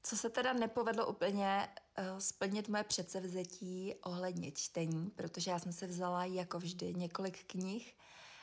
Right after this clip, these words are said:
ale pak jsem teda stěží přečetla půlku Slepičí polévky, té poslední. A mimochodem teda je to určitě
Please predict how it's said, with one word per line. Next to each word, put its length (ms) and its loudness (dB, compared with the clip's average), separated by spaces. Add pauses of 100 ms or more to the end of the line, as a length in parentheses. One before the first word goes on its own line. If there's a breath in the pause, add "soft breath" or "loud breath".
(240 loud breath)
ale 420 4
pak 280 -2
jsem 240 -2
teda 200 2
stěží 880 -2 (140)
přečetla 840 2 (140)
půlku 880 0
Slepičí 500 0
polévky, 440 -2
té 120 2
poslední. 800 0 (840 loud breath)
A 140 2
mimochodem 600 2
teda 220 4
je 100 4
to 160 0
určitě 540 0